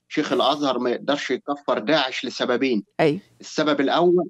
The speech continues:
Speaker 1: الخطاب المنتشر داخل، من داخل الأزهر ومدارس الأزهر هو خطاب داعش رسمي.
Speaker 2: يا.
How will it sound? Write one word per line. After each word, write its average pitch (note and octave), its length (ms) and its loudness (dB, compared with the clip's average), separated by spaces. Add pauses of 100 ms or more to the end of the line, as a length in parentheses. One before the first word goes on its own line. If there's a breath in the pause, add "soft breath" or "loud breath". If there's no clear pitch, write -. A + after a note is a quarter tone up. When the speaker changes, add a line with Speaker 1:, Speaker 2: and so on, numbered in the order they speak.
Speaker 1:
الخطاب D3+ 480 0
المنتشر C3 680 0
داخل، C3 480 -2
من A2+ 200 2
داخل D3 340 0
الأزهر D3+ 520 0
ومدارس C3+ 540 0
الأزهر C#3+ 420 0
هو C3 160 0
خطاب C3+ 400 -8
داعش B2+ 340 0
رسمي. B2+ 420 -4 (180)
Speaker 2:
يا. F#3+ 240 -4